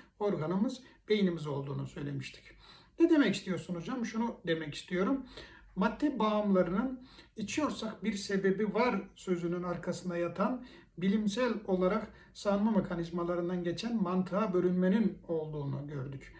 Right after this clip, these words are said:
Madde bağımlıların çok fazla mantığa bölündüklerini biliyoruz. İşte bugün bu mantığa bölünmelerinden birinin peşini sizlerle birlikte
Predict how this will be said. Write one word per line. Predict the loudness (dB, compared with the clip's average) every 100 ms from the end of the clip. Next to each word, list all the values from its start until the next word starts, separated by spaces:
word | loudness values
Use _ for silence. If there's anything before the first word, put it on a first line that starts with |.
| -20 -20 _
Madde | -4 0 2 4
bağımlıların | 4 4 2 0
çok | -2 -6 0
fazla | 0 0 0
mantığa | 0 0 0 -2 0
bölündüklerini | 0 -2 -4 -8 -4 -2 0 -2 -6 -18 -10
biliyoruz. | -4 -2 -2 -6 -10
İşte | -6 -2
bugün | 0 2 2 2 -6 -10
bu | -4
mantığa | 0 2 0 2 0
bölünmelerinden | 2 4 4 4 4 2 2 0 -2 -10 -8
birinin | -2 0 0 -2 -4 -10 -18 -10
peşini | -6 -4 -2 -4
sizlerle | -4 -2 -2 -2 -2
birlikte | -2 -4 -4 -2 -2